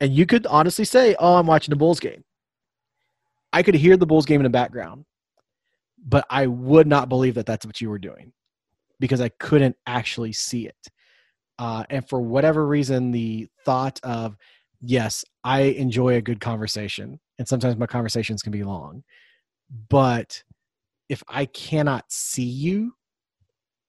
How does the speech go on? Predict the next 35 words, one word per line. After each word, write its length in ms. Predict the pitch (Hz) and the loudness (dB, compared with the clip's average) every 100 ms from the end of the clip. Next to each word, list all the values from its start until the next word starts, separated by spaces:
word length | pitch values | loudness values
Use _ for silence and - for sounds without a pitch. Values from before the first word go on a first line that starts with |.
| _ | _
or 160 | 165 131 | 0 0
see 300 | - - 151 | 0 0 2
what 120 | 147 | 2
you're 140 | 143 135 | 2 0
doing, 440 | 127 131 143 170 _ - | 0 2 2 -2 _ -8
I 120 | 127 | -8
can't 480 | - - 143 139 - - 127 | -8 -4 0 0 -4 -14 -4
believe 420 | 123 120 123 117 | -2 0 0 0
that 200 | 117 101 | -4 -6
what 180 | 120 113 | -6 -4
you're 100 | 120 | -6
telling 240 | - 123 | -4 -2
me 80 | 117 | -2
you're 140 | 110 | -4
doing 220 | 104 107 101 | -4 -4 -6
is 120 | 98 | -8
actually 300 | 92 - 95 | -10 -12 -14
true. 240 | - 65 - _ _ - _ _ _ - | -14 -16 -20 _ _ -20 _ _ _ -8
Um, 600 | 110 110 107 107 113 117 - | -6 -4 -6 -8 -12 -12 -8
so 580 | - 135 123 120 113 - _ _ - | 2 4 4 2 0 -6 _ _ -6
when 200 | 131 123 | -2 -2
texting 380 | - 147 - 170 | -2 -2 0 -2
became 260 | 160 185 | 2 2
a 60 | 185 | 2
thing, 380 | 190 196 208 - - | 2 2 2 -2 -6
it 120 | 131 | -4
kinda 220 | - 156 | -2 -2
put 200 | 135 147 | 0 0
that 160 | 151 131 | 0 0
at, 200 | 120 113 - | -2 -4 -6
at 120 | 120 | -6
an 120 | 113 - | -6 -6
ease 380 | 117 127 156 | -6 -6 -6
for 280 | - 175 170 | -8 -4 -2
me 260 | 185 202 | -2 -4